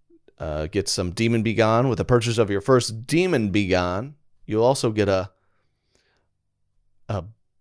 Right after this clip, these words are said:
bustling bunion. Rub, uh, nitrate, n-, cit-, nitric acid on your bunions, and it'll burn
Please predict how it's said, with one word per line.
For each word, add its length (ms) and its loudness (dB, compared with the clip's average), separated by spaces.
bustling 520 2
bunion. 480 -2
Rub, 360 2
uh, 380 0
nitrate, 840 0
n-, 240 -8
cit-, 380 -4
nitric 500 -2
acid 360 4
on 180 -2
your 80 -2
bunions, 600 -4
and 200 -6
it'll 160 -4
burn 500 0